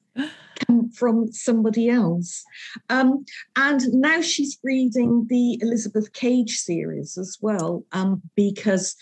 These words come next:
Speaker 2: it's, it's, there are three books, and they've all of them so far had a different narrator, um, not for bad reasons, but simply because somebody wasn't available, or last year they weren't well,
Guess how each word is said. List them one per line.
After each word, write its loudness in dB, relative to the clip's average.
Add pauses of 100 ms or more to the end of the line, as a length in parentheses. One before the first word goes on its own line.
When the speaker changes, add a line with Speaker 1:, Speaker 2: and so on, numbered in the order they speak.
(280)
Speaker 2:
it's, 0
it's, 0
there 4
are 2
three 4
books, 0
and -4
they've 2
all 6
of -2
them 0
so 2
far 0
had -4
a -2
different -2 (320)
narrator, 4 (420)
um, 2
not 6
for -8
bad 2
reasons, -6
but -6
simply 2
because 0 (140)
somebody 0
wasn't -2
available, 0
or -4
last -2
year 2
they 4
weren't 0
well, -2